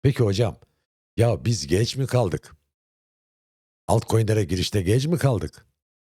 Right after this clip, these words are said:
E, bu hocanız ne dedi size güzel kardeşlerim? Her düşüş bir alım fırsatıdır. Yani eğer tepeden de yakalanmış olsan, o coin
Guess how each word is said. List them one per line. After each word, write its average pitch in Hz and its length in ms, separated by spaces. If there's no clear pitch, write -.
E, 113 80
bu 170 120
hocanız 147 380
ne 143 160
dedi 101 180
size 78 220
güzel 67 280
kardeşlerim? 65 680
Her 143 200
düşüş - 420
bir 110 280
alım 90 220
fırsatıdır. - 640
Yani 87 580
eğer 127 380
tepeden 131 520
de 202 60
yakalanmış 76 640
olsan, 98 540
o 170 140
coin 85 400